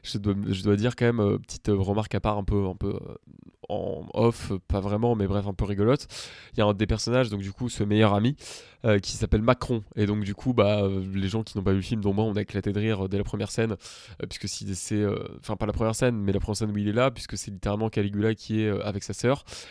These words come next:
Euh, et, euh, donc, euh, un mec qui arrive, on lui dit, « Qui est là ? » Macron. Et donc voilà, tout le monde a éclaté de rire, c'était rigolo.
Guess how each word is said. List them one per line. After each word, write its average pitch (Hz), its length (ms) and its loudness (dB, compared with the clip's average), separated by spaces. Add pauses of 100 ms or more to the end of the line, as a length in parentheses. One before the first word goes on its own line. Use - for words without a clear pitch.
(300)
Euh, 95 380 4
et, 107 220 4
euh, 98 260 4 (120)
donc, 107 420 -4
euh, 98 100 4
un 98 60 -2
mec 110 160 -2
qui 110 140 0
arrive, 110 260 2
on 104 80 4
lui 98 120 0
dit, « 113 240 -2
Qui 110 200 2
est 104 60 6
là ? » 110 240 4
Macron. 113 420 2 (340)
Et 107 80 -6
donc 101 120 -4
voilà, 98 220 2
tout 90 80 -2
le 101 60 0
monde 107 100 0
a - 20 2
éclaté 101 280 -2
de 104 40 0
rire, 120 280 0 (140)
c'était - 260 -8
rigolo. 98 320 0